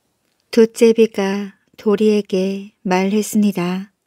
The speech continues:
"네가 양반 출신이 아니더라도 괜찮아. 내가 널 출세하도록 도와줄 테니까." 그러고 나서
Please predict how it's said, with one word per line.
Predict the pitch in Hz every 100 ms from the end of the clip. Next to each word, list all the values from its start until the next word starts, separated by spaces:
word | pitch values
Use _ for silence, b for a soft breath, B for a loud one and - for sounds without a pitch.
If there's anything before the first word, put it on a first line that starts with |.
| _ _ _ _ _ _ _ _ _ _ _
"네가 | 208 208 208 214
양반 | 190 185 185 202
출신이 | - 208 - 208 196
아니더라도 | 202 175 185 190 185 185 202
괜찮아. | 190 190 170 - 185 170 185 - _ _ _ _ _
내가 | 208 202 208 220
널 | 190 190
출세하도록 | - 233 - 226 214 208 202 208 -
도와줄 | 190 190 196 214
테니까." | 202 196 190 - 165 175 - _ _ _ _ _ _ _ _ _ _ _ _ _ _ _ _ _ _
그러고 | - 226 220 220 226
나서 | 214 208 202 190 185 196 190